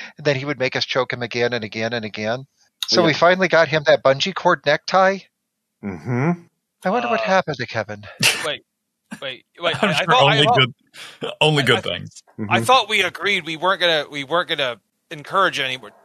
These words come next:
Speaker 3: Did you actually bought the tie?
Speaker 1: Well, yeah. I mean, he looked so smart in it.
Speaker 2: Mm-hmm.
Speaker 4: Oh, wait,
Speaker 1: It's
Speaker 4: did you,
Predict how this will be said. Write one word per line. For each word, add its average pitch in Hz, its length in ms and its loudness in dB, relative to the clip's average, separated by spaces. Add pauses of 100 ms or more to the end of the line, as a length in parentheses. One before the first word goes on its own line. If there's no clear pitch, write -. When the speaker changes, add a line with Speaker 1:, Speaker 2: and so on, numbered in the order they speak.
(160)
Speaker 3:
Did 180 180 -6
you 180 160 -2
actually 185 360 0
bought 135 340 -2
the 120 60 -16
tie? 127 460 -6 (360)
Speaker 1:
Well, 175 200 -12
yeah. 202 640 2
I 160 100 2
mean, 165 200 0 (300)
he 190 160 -6
looked 170 220 -2
so 143 220 2
smart 139 460 -2
in 98 120 -12
it. - 260 -12 (160)
Speaker 2:
Mm-hmm. 110 300 -8 (360)
Speaker 4:
Oh, 170 200 2
wait, 143 200 2
Speaker 1:
It's 170 180 0
Speaker 4:
did 143 100 -2
you, 160 60 -10